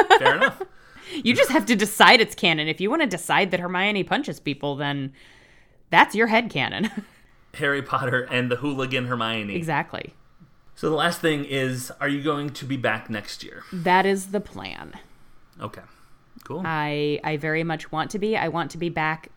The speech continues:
Speaker 2: properly
Speaker 1: Mm-hmm.
Speaker 2: with a, you know, fifty thousand word goal and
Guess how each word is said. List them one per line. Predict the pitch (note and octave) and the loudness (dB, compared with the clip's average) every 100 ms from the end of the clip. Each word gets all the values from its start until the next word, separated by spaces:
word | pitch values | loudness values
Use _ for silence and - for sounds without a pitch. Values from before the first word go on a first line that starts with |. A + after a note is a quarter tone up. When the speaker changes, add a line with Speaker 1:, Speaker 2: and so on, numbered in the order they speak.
| - | -10
Speaker 2:
properly | - E3 G3 A3 B3 C#4+ - _ _ - _ - - - | -2 0 0 0 -2 -4 -8 _ _ -20 _ -20 -20 -10
Speaker 1:
Mm-hmm. | B2 G#2+ G#2 A#2+ _ _ _ _ | -8 -6 -8 -10 _ _ _ _
Speaker 2:
with | E3 D#3 D3 - _ _ _ - - | -4 -2 -4 -8 _ _ _ -16 -6
a, | D#3 D3 C#3+ C#3 C#3+ - - - - | -2 0 0 -2 -6 -10 -20 -18 -10
you | |
know, | D3+ B2+ | -6 -6
fifty | - D#3+ D#3+ | -6 -4 -2
thousand | D#3+ D#3 D3+ D3+ | -2 -2 -4 -4
word | D3+ D3+ D3 C#3+ - - - - _ - - E3+ | -2 -2 -4 -6 -16 -20 -20 -20 _ -20 -14 -4
goal | D#3+ D3+ D#3+ G3 G3+ - - | 0 2 2 0 -6 -12 -4
and | D#3+ C#3+ D3 D3 | -2 0 -2 -4